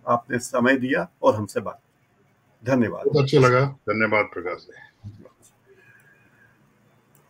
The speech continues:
Speaker 1: अ, मित्रों, इस कार्यक्रम के बारे में आप अपनी राय मुझे लिख सकते हैं,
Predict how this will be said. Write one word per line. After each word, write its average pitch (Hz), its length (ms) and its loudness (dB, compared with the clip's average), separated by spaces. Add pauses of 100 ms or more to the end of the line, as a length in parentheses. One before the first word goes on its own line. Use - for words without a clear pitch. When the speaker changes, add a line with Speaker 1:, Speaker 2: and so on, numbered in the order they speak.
(340)
Speaker 1:
अ, 131 320 8 (480)
मित्रों, 180 380 10
इस 202 200 0
कार्यक्रम 156 440 6
के 175 120 4
बारे 143 300 10
में 160 160 2
आप 139 260 6
अपनी 135 280 2
राय 120 260 8
मुझे 123 380 2
लिख 110 180 -4
सकते - 340 -4
हैं, 160 260 -2